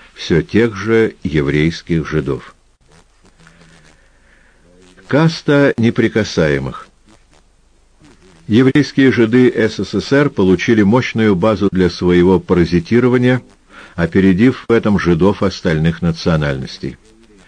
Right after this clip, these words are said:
Им стало позволительно делать то, что другим никто бы не простил. Попробовал бы русский жид нагло устраивать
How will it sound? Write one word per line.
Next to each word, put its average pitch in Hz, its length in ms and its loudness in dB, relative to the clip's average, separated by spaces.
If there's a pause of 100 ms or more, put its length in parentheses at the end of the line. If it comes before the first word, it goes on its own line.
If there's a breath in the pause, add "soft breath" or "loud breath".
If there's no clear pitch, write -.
(240 loud breath)
Им 123 240 0
стало 113 400 0
позволительно 113 760 0
делать 110 340 0 (100)
то, 165 240 2 (320 loud breath)
что - 300 -2
другим 135 420 0
никто 120 320 0
бы 113 100 -2
не 110 120 -2
простил. - 580 -6 (1800 loud breath)
Попробовал 139 600 2
бы 92 200 2
русский 92 460 2
жид 104 380 -4 (580 soft breath)
нагло 101 380 2
устраивать 101 800 0